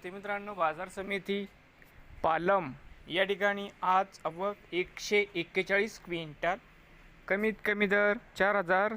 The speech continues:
तीनशे रुपये क्विंटल, सरसंद्र चार हजार तीनशे रुपये क्विंटल. या ठिकाणी आज जास्तीत जास्त दर चार हजार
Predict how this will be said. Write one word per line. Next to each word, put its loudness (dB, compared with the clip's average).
तीनशे 0
रुपये 2
क्विंटल, 2
सरसंद्र 2
चार 2
हजार 2
तीनशे -2
रुपये 0
क्विंटल. -2
या 2
ठिकाणी 0
आज 2
जास्तीत -2
जास्त -2
दर -2
चार 2
हजार 0